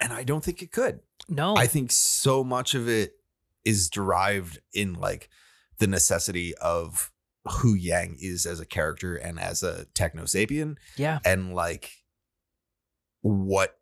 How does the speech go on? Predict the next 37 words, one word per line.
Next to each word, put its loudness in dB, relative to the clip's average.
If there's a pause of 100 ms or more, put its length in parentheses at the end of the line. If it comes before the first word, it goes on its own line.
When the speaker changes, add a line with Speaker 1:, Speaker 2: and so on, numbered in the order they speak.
(100)
Speaker 1:
those 0
moments -2
that -4
he's -8
capturing -6 (300)
are 0 (280)
Speaker 2:
Right. 0
Speaker 1:
and 2
what -4
they 0
represent -4
and, -12
like, -10
the -16
purity 0
of -2
that. -2 (600)
'Cause 4
it's 0
like, -2
if -10
you -8
take 0
a -6
bunch 0
of, -4
like, 0
photos 2
and -6
put 0
'em -6
in -6
a -6
photo, 0
photo 0
album, -6
like, -10